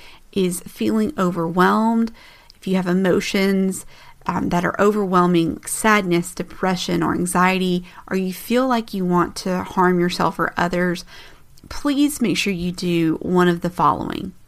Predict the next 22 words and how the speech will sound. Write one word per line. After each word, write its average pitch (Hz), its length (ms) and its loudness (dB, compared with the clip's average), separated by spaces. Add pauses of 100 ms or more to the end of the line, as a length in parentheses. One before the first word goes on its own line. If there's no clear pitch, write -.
(160)
Number 226 180 0
one, 214 180 -2
call 226 180 2
nine 220 240 2
one 240 180 0
one. 165 380 0 (400)
If - 220 -6
you 233 180 2
feel 254 260 0
like 240 220 -2
you 214 100 -2
wanna 185 160 0
harm 214 320 -2
yourself 202 420 -4
or 175 60 -6
someone 190 360 -4
else, 175 300 0 (300)
please 208 300 -2
call - 180 -4
nine 180 240 2
one 170 200 0
one. 170 320 0